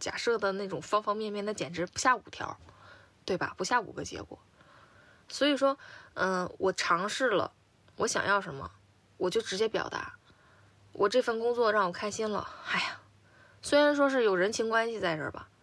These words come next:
那我还想走，我该走还走，因为这我，我，因为我发现我自己在这儿不开心，我就拒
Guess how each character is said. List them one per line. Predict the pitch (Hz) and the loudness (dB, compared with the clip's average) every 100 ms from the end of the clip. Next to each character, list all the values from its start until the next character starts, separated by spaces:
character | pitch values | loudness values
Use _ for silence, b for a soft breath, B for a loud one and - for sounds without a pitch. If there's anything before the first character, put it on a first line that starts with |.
| _ | _
那 | 143 | -2
我 | - | 0
还 | - 208 | 0 0
想 | 214 202 | 0 -2
走， | - - _ - | -4 -10 _ -6
我 | 202 | 2
该 | 302 | 4
走 | 302 | 4
还 | - 180 | 0 -2
走， | - - | -4 -6
因 | - 311 | -4 -2
为 | |
这 | 359 415 | 4 6
我， | 220 196 - | 4 2 -4
我， | - - | -2 2
因 | 392 | 4
为 | 349 | 4
我 | |
发 | 320 | 4
现 | 403 | 4
我 | 330 | 4
自 | 381 | 6
己 | 330 | 6
在 | 202 | 6
这 | 277 | 2
儿 | |
不 | 311 | 2
开 | 349 | 2
心， | 339 349 359 - b b b b b b - | 4 2 -2 -8 b b b b b b -4
我 | |
就 | 226 | 0
拒 | 285 | 4